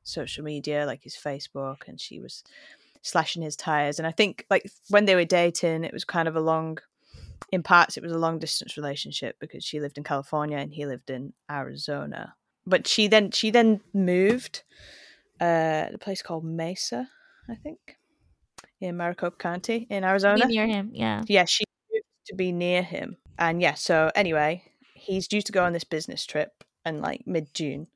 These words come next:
Speaker 1: He was going with this new girlfriend. Now, he wasn't heard from after June the fourth, so there was a bit of sort of worry going on 'cause he hadn't been heard from. His friends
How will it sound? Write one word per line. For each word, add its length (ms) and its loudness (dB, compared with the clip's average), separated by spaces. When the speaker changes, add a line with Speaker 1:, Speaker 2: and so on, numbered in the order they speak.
Speaker 1:
He 100 0
was 100 -2
going 220 2
with 120 -4
this 200 -6
new 100 -4
girlfriend. 840 -2
Now, 500 0
he 720 0
wasn't 420 4
heard 240 4
from 160 -2
after 720 -6
June 440 -6
the 60 -10
fourth, 760 -8
so 680 -4
there 120 4
was 200 2
a 40 -6
bit 240 2
of 220 -2
sort 280 -10
of 240 -16
worry 340 2
going 280 -2
on 240 -6
'cause 160 -18
he 100 -12
hadn't 240 -2
been 160 -4
heard 300 -2
from. 420 -12
His 200 -6
friends 640 0